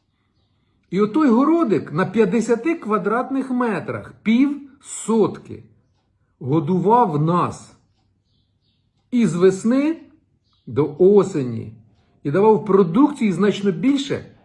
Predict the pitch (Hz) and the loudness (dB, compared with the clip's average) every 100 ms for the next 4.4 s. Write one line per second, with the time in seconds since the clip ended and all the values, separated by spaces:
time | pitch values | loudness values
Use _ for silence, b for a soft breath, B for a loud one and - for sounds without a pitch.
0 | _ _ _ _ _ _ _ 151 220 160 | _ _ _ _ _ _ _ 0 2 2
1 | - 208 226 262 302 302 - 127 - - | 0 2 4 6 6 2 -2 -6 -6 -16
2 | _ _ _ _ _ _ _ _ _ _ | _ _ _ _ _ _ _ _ _ _
3 | _ _ _ _ _ _ _ _ 123 196 | _ _ _ _ _ _ _ _ 0 2
4 | 196 262 269 | 4 4 2